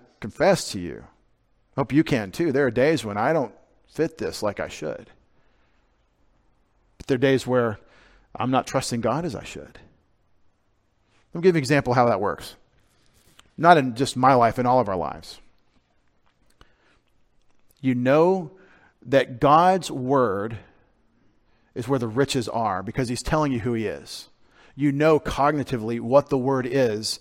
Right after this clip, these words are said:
And you also know you're gonna get it on his terms. You're gonna have to take time with it and think about it and pray about it and reflect on it. And that's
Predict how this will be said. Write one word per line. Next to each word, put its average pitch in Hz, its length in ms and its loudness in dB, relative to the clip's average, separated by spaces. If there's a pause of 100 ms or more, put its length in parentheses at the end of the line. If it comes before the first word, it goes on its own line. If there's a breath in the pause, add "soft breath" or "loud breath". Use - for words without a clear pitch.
(280 loud breath)
And 143 80 -4
you 170 80 8
also 185 180 4
know 170 120 4
you're 151 160 6
gonna 147 200 2
get 143 180 4
it 143 200 2
on 131 120 0
his 143 280 -2
terms. 139 340 -2
You're 131 60 -4
gonna 131 80 0
have 127 80 -4
to 113 100 -8
take 151 400 0
time 170 400 2
with 131 180 0
it 135 220 0 (380 loud breath)
and 151 260 4
think 185 340 -2
about 131 320 6
it 139 120 6
and 151 200 -2
pray 170 300 4
about 135 300 4
it - 20 -2
and 135 100 -4
reflect 135 460 -2
on 120 160 -4
it. - 60 -6
And 123 120 -4
that's 120 320 -4